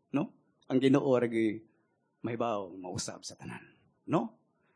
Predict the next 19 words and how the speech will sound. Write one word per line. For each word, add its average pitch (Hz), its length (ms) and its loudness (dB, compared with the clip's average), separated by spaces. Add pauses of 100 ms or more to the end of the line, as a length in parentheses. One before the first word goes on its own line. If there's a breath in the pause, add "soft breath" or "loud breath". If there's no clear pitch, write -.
(120)
Giplano 135 640 4
na 135 160 2
sa 131 160 0
Dios 131 320 4
ang 120 160 -4
tanan. 123 260 -2 (640)
Ang 120 160 -10
ato 127 160 -2
lang 120 240 -4 (240)
faithful 139 480 0
ta - 160 -6
sa 113 160 -6
Dios 110 400 -6 (480)
kaniya. 98 320 -4 (320)
Amen? 220 320 12 (960)
Amen. 107 400 0
So, 208 480 8 (160)
dahil 190 320 10
giauhag 165 720 10